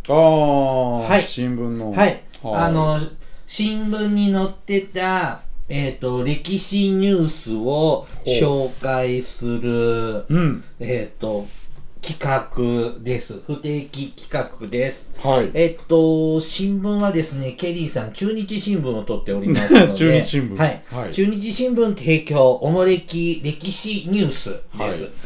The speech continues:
Speaker 2: ちょっとしばらくやっていない間にですね、
Speaker 1: ほう。
Speaker 2: 結構数が溜まったので、
Speaker 1: うん。
Speaker 2: はい。えっと、久々にやってまいりますが、
Speaker 1: はい。
Speaker 2: 水無月さん、
Speaker 1: う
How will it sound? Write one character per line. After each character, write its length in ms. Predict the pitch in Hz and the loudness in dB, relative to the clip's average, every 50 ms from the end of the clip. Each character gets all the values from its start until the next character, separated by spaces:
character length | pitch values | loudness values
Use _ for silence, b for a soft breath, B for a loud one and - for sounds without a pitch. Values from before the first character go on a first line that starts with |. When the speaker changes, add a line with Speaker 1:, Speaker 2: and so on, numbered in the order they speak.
| B B B | B B B
Speaker 2:
ち 60 | B 262 | B 4
ょ 40 | |
っ 40 | 247 | 4
と 60 | 190 | 4
し 160 | 156 - - 202 | 2 -2 -2 0
ば 180 | 196 254 269 | 2 4 4
ら 120 | 277 262 214 | 4 4 2
く 180 | - 151 135 | 0 0 0
や 140 | 127 127 131 | 2 2 0
っ 80 | - - | 0 2
て 100 | - 185 | 2 2
い 120 | 185 185 | 2 2
な 160 | 185 190 185 | 0 0 0
い 120 | 185 180 180 | 2 2 2
間 260 | 185 175 160 170 170 | 2 4 4 4 4
に 140 | 170 170 139 | 4 2 0
で 100 | 113 107 | -2 -4
す 120 | - - | -4 -6
ね、 340 | 101 101 113 113 107 98 - - | -6 -4 -2 -2 -2 -2 -4 -4
Speaker 1:
ほ 320 | 107 104 104 90 - - - | -4 -4 -4 -4 -4 -6 -10
う。 40 | - - - | -8 -2 2
Speaker 2:
結 220 | 403 381 - - - - - - | 2 2 2 0 -6 -12 -12 -6
構 320 | - 226 202 175 147 - - | 2 4 6 6 4 4 0
数 340 | - - 175 165 156 156 120 | -2 0 0 2 2 0 0
が 120 | - - | 0 -2
溜 200 | - - 123 123 | -2 -2 -2 -2
ま 160 | 120 123 127 123 | 0 0 0 0
っ 100 | - - - | -2 -4 -2
た 180 | - 135 123 113 | 0 0 2 2
の 220 | 104 90 87 85 - - | 0 -4 -6 -8 -8 -6
で、 400 | 120 123 131 127 117 - - - - | -2 0 2 2 2 0 -2 -8 -8
Speaker 1:
う 40 | 131 | -8
ん。 280 | 139 135 113 82 71 b b b b b b b | -8 -8 -8 -10 -10 b b b b b b b
Speaker 2:
は 160 | - 139 151 | -2 0 0
い。 160 | 131 123 - B B B B B B | 0 0 -2 B B B B B B
え 120 | 123 123 | -6 -6
っ 120 | 123 - - | -4 -4 -4
と、 140 | 117 113 | -4 -4
久 240 | 110 - - 156 147 | -2 0 2 2 2
々 260 | 151 151 - 139 131 | 2 0 0 0 -2
に 140 | 131 127 120 - - - - - - - | -2 -6 -8 -8 -8 -8 -8 -10 -8 -6
や 140 | 143 139 | -4 -6
っ 100 | - - | -6 -4
て 220 | - - 147 143 - | -4 -4 -4 -2 -2
ま 240 | 127 143 143 143 143 | -2 0 0 0 0
い 20 | |
り 120 | 143 143 | -2 -2
ま 180 | 143 139 135 131 | -2 -2 -2 -2
す 260 | - - 117 104 104 - | -4 -6 -10 -10 -10 -6
が、 400 | - 143 147 151 151 - - - - | -4 0 0 0 0 -2 -4 -6 -8
Speaker 1:
は 240 | - 120 123 110 87 | -6 -6 -4 -6 -4
い。 60 | - | -4
Speaker 2:
水 140 | 147 175 220 | -2 0 0
無 60 | 233 196 | 0 0
月 120 | 160 - | -2 -2
さ 180 | - - - - - - - - - | -6 -8 -8 -10 -12 -10 -8 -2 0
ん、 20 | |
Speaker 1:
う 40 | 202 | 0